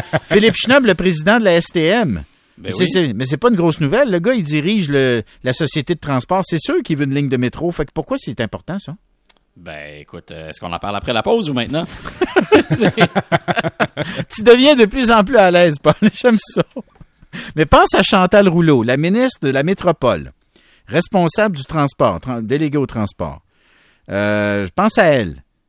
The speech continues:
Speaker 2: Puis au retour, on va parler d'elle. C'est bon, ça ?
Speaker 1: C'est bon.
Speaker 2: OK, à tout de suite.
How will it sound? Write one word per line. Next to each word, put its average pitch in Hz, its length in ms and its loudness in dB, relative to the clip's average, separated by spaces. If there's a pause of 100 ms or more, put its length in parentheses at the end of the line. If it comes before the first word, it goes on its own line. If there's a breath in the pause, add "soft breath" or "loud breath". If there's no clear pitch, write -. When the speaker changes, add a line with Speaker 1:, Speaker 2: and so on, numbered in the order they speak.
Speaker 2:
Puis 110 100 -6
au 113 60 0
retour, 139 320 0
on 139 60 2
va 120 120 2
parler 139 340 0
d'elle. 76 420 -6 (280)
C'est 113 120 -6
bon, 262 200 4
ça ? 349 220 -4 (240)
Speaker 1:
C'est - 360 -20
bon. 165 280 -8 (260)
Speaker 2:
OK, 196 200 0 (220)
à 135 80 -10
tout 170 120 -6
de - 60 -12
suite. 165 240 -6